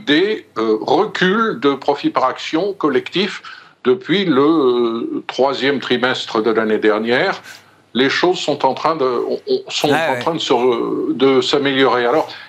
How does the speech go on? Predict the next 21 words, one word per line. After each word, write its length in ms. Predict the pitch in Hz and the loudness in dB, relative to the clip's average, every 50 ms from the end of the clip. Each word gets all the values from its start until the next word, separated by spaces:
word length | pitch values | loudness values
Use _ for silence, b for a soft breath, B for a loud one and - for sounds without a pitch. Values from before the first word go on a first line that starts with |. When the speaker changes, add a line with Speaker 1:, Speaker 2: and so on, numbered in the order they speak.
| B _ _ | B _ _
Speaker 1:
il 80 | - 170 | 0 0
y 20 | |
a 40 | 202 | 2
une 80 | 240 | 2
autre 260 | 269 285 285 - - 190 | 2 0 0 0 -2 -2
chose 260 | - - 254 - - | 0 -2 -4 -4 -2
qui 80 | - | -2
est 120 | 208 202 - | 0 0 0
amusante, 600 | 196 175 170 165 156 139 180 220 247 233 - - | 0 0 0 -2 0 0 0 0 0 -2 -6 -8
qui 260 | - 180 175 160 156 | -6 -4 0 0 2
est, 240 | 156 151 139 135 127 120 113 107 - _ B B B B B B B B B B _ _ - | 2 2 0 -2 -4 -6 -8 -12 -14 _ B B B B B B B B B B _ _ -12
qui 300 | - 151 147 147 151 151 | -10 -8 -4 0 0 0
est 160 | 147 147 147 | 0 0 0
observée 540 | 151 156 147 - - 170 160 139 135 151 156 | 0 0 0 0 0 0 0 2 0 0 -2
par 240 | 147 - 127 107 - | 0 0 -2 -2 0
FactSet, 420 | - 160 - - - - 233 226 - - | -2 -4 -4 -6 -4 -4 -4 -4 -4 -6
qui 240 | - - 147 147 | -6 -4 0 0
a 80 | 151 156 | 0 0
procédé 640 | 151 - - 165 156 - - 165 160 202 226 214 180 | -2 -2 -2 -2 0 0 0 0 0 0 2 2 2
à 100 | 139 135 | 2 2
une 460 | 135 135 135 131 123 120 120 117 110 | 0 -2 -2 0 0 0 0 -2 -4